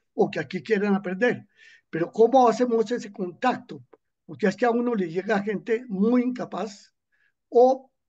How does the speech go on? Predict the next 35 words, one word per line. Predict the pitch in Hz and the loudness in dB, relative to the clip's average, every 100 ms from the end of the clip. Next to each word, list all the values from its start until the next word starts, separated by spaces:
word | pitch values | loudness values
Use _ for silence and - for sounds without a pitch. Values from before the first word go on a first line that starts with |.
| _ | _
uno | 254 247 233 | -2 2 2
le | 190 | 2
tiene | 196 185 | -2 -4
el | 202 | -4
temor | 202 165 175 180 | -6 -8 -10 -8
de | 208 | -8
que | 185 151 | -6 -6
resulten | 151 - 160 196 202 | -6 -8 -6 -2 0
delincuentes, | 165 165 - 240 214 202 - - - _ _ _ | 0 -6 -4 0 0 -2 -12 -20 -20 _ _ _
porque | 175 196 | -12 -10
así | 156 170 | -10 -8
se | 156 | -6
han | 196 | -4
metido | 202 196 196 | -4 -2 0
en | 196 | -2
las | 180 | -6
empresas. | - - 220 196 - - - _ _ _ _ _ _ _ _ _ | -12 -8 -8 -8 -14 -20 -20 _ _ _ _ _ _ _ _ _
Me | 165 156 | -10 -10
gustaría | 151 123 151 180 190 | -10 -10 -6 -2 -2
saber | 175 165 | -2 -2
cómo | - 208 202 | 0 4 4
lo | 190 160 - - _ | 4 0 -6 -18 _
manejas | 180 170 180 190 | -6 -2 -2 0
en | 214 | -2
Barranquilla | 196 208 208 202 190 175 180 _ - - _ | -2 -2 -4 -4 -6 -6 -10 _ -20 -20 _
para | 160 151 | -4 -2
ver | 160 | -4
cómo | 160 208 202 | 0 4 4
en | 202 | 4
Bogotá | 180 151 147 175 | 0 -4 -4 -6
se | 165 | -6
puede | 170 - 180 | -8 -6 -4
hacer | 175 180 165 | -4 -6 -6
algo | 196 - - | -8 -10 -10
parecido. | 156 196 - 202 | -12 -12 -12 -14